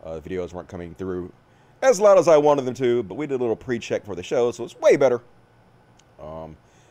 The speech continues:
and as always, like, when, if you guys wanna sign up for the Dust Buddies, you get this little, uh, trans right, trans power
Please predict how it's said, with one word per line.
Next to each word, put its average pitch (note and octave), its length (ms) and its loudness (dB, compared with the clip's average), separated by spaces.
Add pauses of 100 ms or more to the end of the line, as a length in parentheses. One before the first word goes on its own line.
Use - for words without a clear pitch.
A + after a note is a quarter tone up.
and - 80 -12
as D#3 80 -8
always, F#3 300 6
like, C#3 180 2
when, A#2+ 100 -2
if A2+ 140 -8
you A2 60 -10
guys A#2+ 240 0
wanna A2+ 100 -10
sign A#2 160 -6
up F2+ 60 -8
for G2+ 80 -12
the F2 60 -12
Dust A2+ 300 -2
Buddies, A#2+ 360 -2
you - 40 -16
get F#2+ 100 -8
this F#2+ 180 -12
little, E2+ 280 -6
uh, D2+ 280 -6
trans G2+ 580 -8
right, F#2+ 320 -2
trans G2 320 -12
power G#2 760 -4